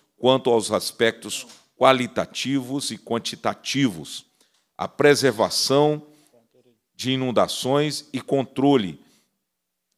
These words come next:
da erosão do solo, a implantação dos instrumentos de gestão de recursos hídricos e o custeio, quanto necessário, de ações e de estruturação física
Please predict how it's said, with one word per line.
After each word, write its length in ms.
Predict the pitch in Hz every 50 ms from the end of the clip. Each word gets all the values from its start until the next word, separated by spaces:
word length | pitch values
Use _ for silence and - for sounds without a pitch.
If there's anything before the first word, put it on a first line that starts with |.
| _ _
da 220 | - 104 104 107
erosão 500 | 107 98 98 90 82 - - 127 127 127
do 140 | 117 104 107
solo, 500 | - - - 101 92 80 73 71 69 - _ _ _ _ _ _ _ _ _ _ _ _
a 160 | - 98 107
implantação 1080 | 117 131 127 - 143 139 127 113 - 120 101 - - - - 139 147 151 160 160 165 107 - _ _ _ _ _ _ _
dos 180 | - 123 113 123
instrumentos 640 | 131 120 - - 117 104 95 107 131 139 139 139 -
de 80 | 127
gestão 720 | 107 107 117 101 - - - - 113 120 127 135 139 135 - _ _ _ _ _ _ _ _ _
de 100 | - 110
recursos 640 | 104 110 113 - - 135 131 117 - 101 92 -
hídricos 600 | 117 131 135 110 85 82 71 - 76 - - - _ _ _ _ _ _ _ _ _
e 80 | 151 151
o 100 | 156 151
custeio, 720 | 151 - 151 - - - - 117 113 117 120 117 113 - - - _ _ _ _ _
quanto 360 | - 120 120 117 113 - 113
necessário, 840 | 107 107 101 - - 101 98 - - - 98 98 98 98 104 104 101
de 120 | 90 107
ações 800 | 98 - - - - - 104 104 104 107 104 95 - - - _ -
e 60 | 92
de 120 | 85 90
estruturação 760 | 95 - - - 101 95 - - 95 92 - - - 104 101 87
física 640 | - - - 107 113 117 104 - - 117 110 101